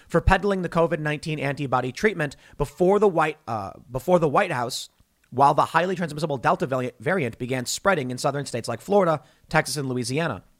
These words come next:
"I think we could have averted in this country a lot of people going to the hospital," DeSantis said. "I think it would have saved a lot of lives." DeSantis has prioritized monoclonal antibody treatments such as Regeneron in his Florida pandemic battle plan,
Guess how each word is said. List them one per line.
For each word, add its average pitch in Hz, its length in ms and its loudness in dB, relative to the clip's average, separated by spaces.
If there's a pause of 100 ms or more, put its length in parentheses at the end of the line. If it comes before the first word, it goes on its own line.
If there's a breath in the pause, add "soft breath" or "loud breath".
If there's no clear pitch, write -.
(540 loud breath)
"I 190 120 6
think 262 320 2
we 226 120 0
could 208 180 4
have 202 140 6
averted 156 480 0
in 131 160 -6
this 170 140 -4
country 156 400 -4 (800)
a 147 80 4
lot 160 220 6
of - 140 0
people 190 280 0
going 147 240 0
to 143 60 -2
the 139 60 -2
hospital," 147 340 -4
DeSantis 107 320 -8
said. 117 240 -4 (400 loud breath)
"I 143 100 2
think 170 220 0
it - 40 -2
would 170 80 2
have 151 100 -2
saved 139 260 -2
a 139 40 -2
lot 107 160 -2
of 110 100 -6
lives." 139 420 -2 (520 loud breath)
DeSantis 185 420 0
has 196 120 0
prioritized 175 600 0
monoclonal 151 600 -2
antibody 131 400 -2
treatments 143 400 -4
such 135 100 -8
as 123 100 -6
Regeneron 123 480 0
in 113 100 -6
his 120 140 -4
Florida 131 320 0
pandemic 117 440 -4
battle 151 240 2
plan, 90 280 -12